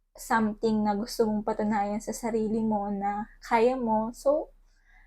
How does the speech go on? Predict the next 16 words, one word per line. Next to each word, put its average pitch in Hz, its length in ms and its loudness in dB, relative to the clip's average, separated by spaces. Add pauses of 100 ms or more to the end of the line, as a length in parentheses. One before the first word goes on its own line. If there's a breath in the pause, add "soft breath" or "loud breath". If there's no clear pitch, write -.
(260 soft breath)
kapag 311 240 2
na-homesick 311 560 2
ka, 240 80 2
labanan 247 480 2
mo 226 80 -4
lang. 214 320 -4
Lagi 247 320 0
mong - 160 -8
isipin 196 720 -4
na 190 80 -4
may 196 240 -2
Lord, 214 480 2
lagi 214 180 -6
mong 208 220 -8
isipin 190 720 -10
na, 185 160 -8